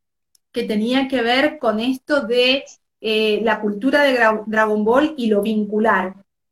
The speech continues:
¿Te acordás un poquito cómo era ese concepto? La cuestión de la transformación a través del vínculo,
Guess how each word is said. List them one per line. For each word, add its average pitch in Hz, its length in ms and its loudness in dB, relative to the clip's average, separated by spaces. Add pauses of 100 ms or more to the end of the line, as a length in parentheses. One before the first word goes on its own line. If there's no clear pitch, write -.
(120)
¿Te 208 80 -6
acordás 196 380 -2
un 277 100 -4
poquito 254 380 -2
cómo 247 180 0
era 277 100 2
ese 311 200 -2
concepto? 269 680 -4 (440)
La 214 100 -6
cuestión 208 300 0
de 285 100 4
la 247 140 2
transformación 220 800 0
a 320 100 0
través 247 260 2
del 226 140 0
vínculo, 202 680 0